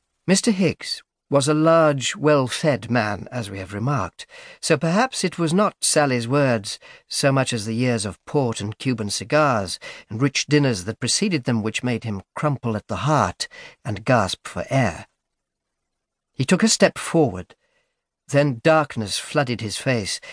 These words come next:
his hands clutched at his waistcoat, and he fell with a crash to the turkey carpet. One foot kicked and twitched five times, hideously.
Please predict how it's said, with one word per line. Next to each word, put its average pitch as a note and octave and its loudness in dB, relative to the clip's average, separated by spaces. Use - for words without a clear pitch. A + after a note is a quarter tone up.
his B2 -4
hands C3+ 0
clutched - -4
at A#2 -6
his A#2 -4
waistcoat, A#2+ 0
and A#2 -6
he C3 0
fell C#3 2
with A#2+ -4
a - -8
crash A2+ -2
to A#2 -6
the A2 -4
turkey A#2 -2
carpet. - -2
One C#3+ 6
foot - -4
kicked - -4
and A2+ -4
twitched - -2
five A#2+ 0
times, C3+ 0
hideously. B2 -4